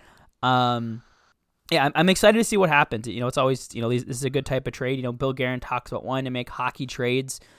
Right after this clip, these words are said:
um, trades that are fair for both teams. And we saw last year, um, him make the swap, Ian Cole and Greg Pateryn. Um, you know, c-, maybe not player-wise, it wasn't equal, but it freed up some cap space, which Colorado needed at the time too. So,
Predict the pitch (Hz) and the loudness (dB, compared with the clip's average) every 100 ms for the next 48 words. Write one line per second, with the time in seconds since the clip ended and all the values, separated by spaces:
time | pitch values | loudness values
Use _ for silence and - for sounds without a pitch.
0 | _ _ _ - 120 113 113 _ - 143 | _ _ _ -4 -2 -2 -6 _ 0 2
1 | 139 127 117 127 131 127 123 117 - 127 | 2 0 0 0 0 0 -2 -2 -4 -6
2 | 135 151 123 117 - 113 110 113 120 - | -4 -4 -6 -8 -4 -2 -2 -2 -4 -4
3 | 123 123 123 _ _ _ - 120 120 117 | -2 -2 -6 _ _ _ -8 -6 -4 -4
4 | 117 - 143 139 131 135 - 139 - 139 | -8 -8 -6 -4 -4 -6 -4 -2 -2 -4
5 | 127 127 131 123 117 113 - 120 127 127 | -6 -4 -4 -2 -6 -6 -2 0 -2 -4
6 | 127 - _ - 117 110 113 113 - 113 | -8 -14 _ -12 -8 -8 -10 -12 -12 -12
7 | 117 - _ _ - 151 147 147 139 - | -12 -14 _ _ -2 2 4 2 0 0
8 | - 147 147 139 139 135 131 135 135 - | 2 4 6 4 4 2 0 0 -4 0
9 | 147 135 120 - 110 139 127 120 120 117 | 0 2 0 0 -6 -2 -2 -2 -6 -8
10 | 117 - 120 113 110 - 117 110 110 110 | -8 -6 -6 -6 -8 -12 -8 -6 -6 -6
11 | 117 107 104 101 - 98 104 - 95 - | -8 -8 -8 -12 -14 -14 -14 -10 -10 -10
12 | - 98 | -10 -8